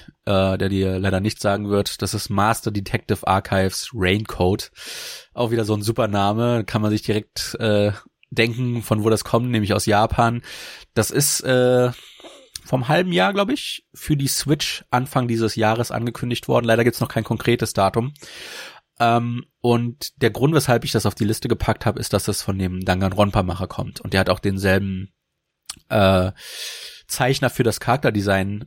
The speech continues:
äh, angeheuert, weil das spricht sofort den Danganronpa-Fan an. Äh, man erkennt sofort die Designs wieder.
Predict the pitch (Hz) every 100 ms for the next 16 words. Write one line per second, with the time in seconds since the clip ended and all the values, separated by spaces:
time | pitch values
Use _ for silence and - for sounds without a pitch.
0 | - 107 104 120 110 104 110 - 101 98
1 | 101 104 98 - - - 139 - 120 -
2 | - 117 120 - - _ 110 104 101 101
3 | 101 95 98 104 95 101 98 98 104 -
4 | - - - - 98 98 98 95 - 110
5 | 104 107 - - 104 - 104 104 104 101
6 | 101 101 - 107 107 101